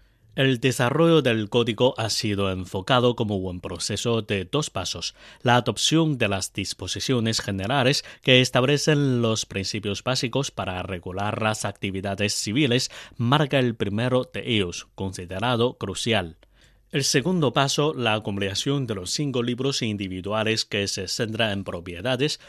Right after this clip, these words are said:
contratos, responsabilidad civil, matrimonio y herencia, se inició a finales del año pasado. Estas labores serán aceleradas.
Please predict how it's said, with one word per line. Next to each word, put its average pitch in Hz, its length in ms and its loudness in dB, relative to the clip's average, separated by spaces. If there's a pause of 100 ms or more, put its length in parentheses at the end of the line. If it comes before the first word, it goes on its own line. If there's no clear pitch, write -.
(160)
contratos, 110 680 -4 (160)
responsabilidad 104 1040 -4
civil, 123 460 -2 (200)
matrimonio 127 760 0
y 104 160 -8
herencia, 120 640 0 (160)
se - 180 0
inició 110 460 0
a 120 120 0
finales 101 480 -4
del 92 220 -8
año 98 240 -4
pasado. 92 560 -4 (340)
Estas 120 380 0
labores 117 560 0 (100)
serán 127 400 0
aceleradas. 95 960 -4